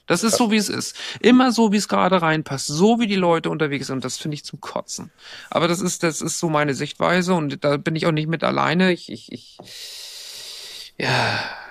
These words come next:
äh, es, lass es, es, es macht so keinen Sinn. Ich habe auch diese Ratten-Thematik. Ich wusste, das, äh, weiß jetzt nicht, ob du das weißt.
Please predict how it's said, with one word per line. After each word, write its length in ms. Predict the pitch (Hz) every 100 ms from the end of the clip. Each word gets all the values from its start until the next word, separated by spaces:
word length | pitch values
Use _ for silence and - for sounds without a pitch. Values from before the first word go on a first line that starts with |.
| -
äh, 280 | - - -
es, 320 | - - - -
lass 220 | - -
es, 180 | - -
es, 160 | -
es 180 | - -
macht 260 | - 135 -
so 80 | 120
keinen 260 | - 117
Sinn. 280 | 107 104 104 _ - -
Ich 180 | 175 190
habe 240 | 190 -
auch 120 | 175 170
diese 340 | 156 151 156
Ratten-Thematik. 1000 | 202 226 160 - - - - 131 123 135
Ich 60 | 123
wusste, 220 | 180 175
das, 180 | 156 131
äh, 420 | 143 143 139 117
weiß 280 | 117 151 156
jetzt 140 | 151
nicht, 80 | 175
ob 100 | 156
du 80 | 143
das 200 | 135 -
weißt. 400 | 131 135 190 -